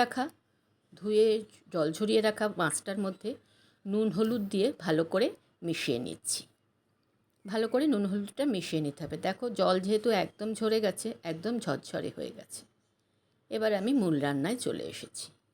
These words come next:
গ্যাসে কড়াই বসিয়ে দিলাম। কড়াইটা গরম হলে দিয়ে দিচ্ছি পরিমাণ মতন তেল। তেলটাকে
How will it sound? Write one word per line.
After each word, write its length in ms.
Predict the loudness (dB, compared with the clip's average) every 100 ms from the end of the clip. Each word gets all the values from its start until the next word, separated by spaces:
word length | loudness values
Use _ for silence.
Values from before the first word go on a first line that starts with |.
| _
গ্যাসে 300 | -6 -6 -4 -2
কড়াই 260 | 0 2 0
বসিয়ে 280 | -2 -2 -2 0
দিলাম। 220 | -2 -4 -8 _ _ _ _ _ -6
কড়াইটা 320 | -4 -2 0 2
গরম 200 | 2 2 0
হলে 140 | 0 0
দিয়ে 120 | 0 -2
দিচ্ছি 220 | -4 -6 -4
পরিমাণ 380 | -2 0 0 -2 -2
মতন 260 | -4 -6 -10 -8
তেল। 180 | -10 -12 -14 _ _ _ _ _ _ _ _ _ _
তেলটাকে 400 | -4 -4 -4 -6